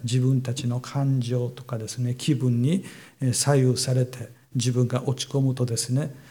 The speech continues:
この世界は祝福の足りない世界のように見えてくるし、自分がハイになったらですね、なんかとっても明るいような感じになったり、自分の気分によって見え方が変わったりということがあるわけで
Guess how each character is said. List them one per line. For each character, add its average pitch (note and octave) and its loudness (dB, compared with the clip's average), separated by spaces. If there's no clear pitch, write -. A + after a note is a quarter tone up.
こ C#3 0
の B2+ 4
世 C#3+ -2
界 B2 0
は B2+ 2
祝 - 0
福 - -2
の B2+ 4
足 B2+ 2
り C3 4
な C3 4
い B2 4
世 C3 -2
界 C3 -2
の A#2+ 0
よ A#2+ -2
う B2 0
に A#2+ 0
見 C3+ 2
え C#3 0
て B2+ -6
く C#3 -4
る C3+ 0
し、 - -6
自 C3+ 2
分 B2+ 6
が B2 2
ハ C#3+ 2
イ C3 6
に B2 6
な B2+ 4
っ C#3 -6
た D3 0
ら C3+ 4
で A#2+ 0
す - -4
ね、 B2 2
な C3 0
ん C3 2
か - -8
と C3+ -2
っ B2+ -4
て C#3+ -4
も D3+ -2
明 C#3 0
る C3+ 4
い C3+ 2
よ B2+ 2
う - 4
な B2 0
感 B2 0
じ A2 -4
に D3+ -2
な C#3 4
っ C#3 0
た C3 -2
り、 A#2+ -6
自 C3 2
分 C3+ 2
の B2+ 4
気 C#3 0
分 C3+ 2
に C3 6
よ B2+ 4
っ B2+ -2
て D3 -2
見 C3+ 4
え B2+ 4
方 B2+ -2
が B2 -2
変 C3 -2
わ B2+ 2
っ - -8
た C3 -4
り B2+ -2
と - -4
い A#2+ 0
う - -2
こ B2 -6
と B2 -4
が D#3+ 0
あ D3 0
る E3+ 2
わ C3+ 2
け C3+ 0
で D#3+ 0